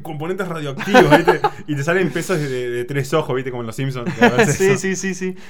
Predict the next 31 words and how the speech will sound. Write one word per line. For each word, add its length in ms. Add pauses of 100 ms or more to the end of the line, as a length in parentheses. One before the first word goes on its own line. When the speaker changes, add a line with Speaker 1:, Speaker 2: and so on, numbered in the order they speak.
(120)
Speaker 1:
Y 140
hasta 140
acá 100
vamos 220
a 20
hacer 180
el, 140
el 140
bloque 240
temático 480
de, 160
de, 180
de 120
este 180
sexto 180
episodio 300
de 40
Viernes 220
Clandestino. 540 (300)
Y 120
ahora 160
vamos 240
a 80
pasar 240
al 680 (100)
top 300 (180)
"Qué 140
boludos 400
son 140
los 100
comunistas". 680